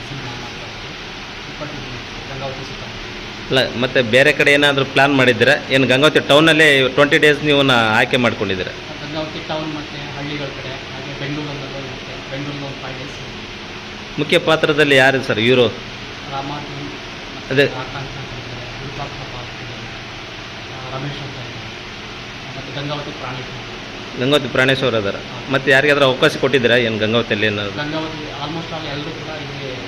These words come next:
Speaker 1: ಲೋಕಲ್ ಕಲಾವಿದರನ್ನೇ ಉಪಯೋಗಿಸ್ಕೊಂಡು ಗಂಗಾವತಿ ಸಿನಿಮಾ ಮಾಡ್ತಾ ಇದ್ದಾರೆ.
Speaker 2: ಇ-,
Speaker 1: ಎಲ್ಲ
Speaker 2: ಇದು,
Speaker 1: ಇಲ್ಲೇ ಅವರೇ.
Speaker 2: ಇದು ಎಷ್ಟನೇ ಸಿನಿಮಾ ನೀವು ಪ್ರಾರಂಭ ಮಾಡಿರೋದು?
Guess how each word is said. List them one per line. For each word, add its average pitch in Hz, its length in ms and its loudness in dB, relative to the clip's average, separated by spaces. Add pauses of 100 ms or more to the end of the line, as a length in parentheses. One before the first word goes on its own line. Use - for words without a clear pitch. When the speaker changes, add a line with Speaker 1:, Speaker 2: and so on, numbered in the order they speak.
(340)
Speaker 1:
ಲೋಕಲ್ 160 260 -8
ಕಲಾವಿದರನ್ನೇ 135 760 -10 (280)
ಉಪಯೋಗಿಸ್ಕೊಂಡು - 720 -10
ಗಂಗಾವತಿ 135 340 -8
ಸಿನಿಮಾ 123 460 -12
ಮಾಡ್ತಾ 120 140 -12
ಇದ್ದಾರೆ. - 760 -8
Speaker 2:
ಇ-, - 100 -4
Speaker 1:
ಎಲ್ಲ 156 120 0
Speaker 2:
ಇದು, - 20 4
Speaker 1:
ಇಲ್ಲೇ 139 200 0
ಅವರೇ. 123 840 -8
Speaker 2:
ಇದು 139 120 0
ಎಷ್ಟನೇ 139 260 4
ಸಿನಿಮಾ 160 240 2
ನೀವು 139 180 4
ಪ್ರಾರಂಭ 117 420 4
ಮಾಡಿರೋದು? 90 340 -4